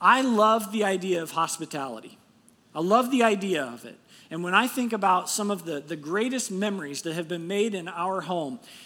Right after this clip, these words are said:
it was moments when we had invited friends, some of you, uh, into our home, and we've laughed together and we've shared stories, and even through hard times, some of the best memories came out of our efforts toward hospitality. But here's where I get really honest with you.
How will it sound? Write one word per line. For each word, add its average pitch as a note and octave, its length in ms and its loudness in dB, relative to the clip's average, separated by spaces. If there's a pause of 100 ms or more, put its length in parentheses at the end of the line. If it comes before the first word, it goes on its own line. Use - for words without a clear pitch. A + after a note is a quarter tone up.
(120)
it G3 120 4
was G3+ 180 0
moments A3+ 480 0
when F3 280 -6
we A#3 180 0
had A3+ 100 2
invited F3+ 560 -2
friends, D3+ 500 -4
some A3+ 240 2
of A3+ 140 0
you, A3 280 -2 (360)
uh, E3 260 -4
into A3 320 -2
our G3+ 200 6
home, G3 260 2
and D3+ 100 -6
we've C#3+ 220 -8
laughed A3+ 400 0
together G#3+ 400 0
and F3+ 80 -6
we've D3+ 160 -10
shared A#3 420 -2
stories, G#3+ 520 0
and F3 100 -8
even A#3 300 -2
through G#3 180 -4
hard G#3+ 400 0
times, E3 380 -4
some G#3 140 -4
of F#3 60 -4
the D#3+ 80 -8
best G#3+ 560 -4 (300)
memories F3 500 -4
came G3 280 -4
out G3 160 0
of D#3+ 100 -6
our G3 320 2
efforts G#3+ 480 -4
toward F3 440 -2
hospitality. F3 960 -4 (800)
But F3 140 0
here's A3 260 0
where A#3 140 2
I G#3+ 80 2
get F#3+ 240 0
really F#3+ 280 2
honest E3 440 -4
with C3+ 180 -8
you. B2 200 -12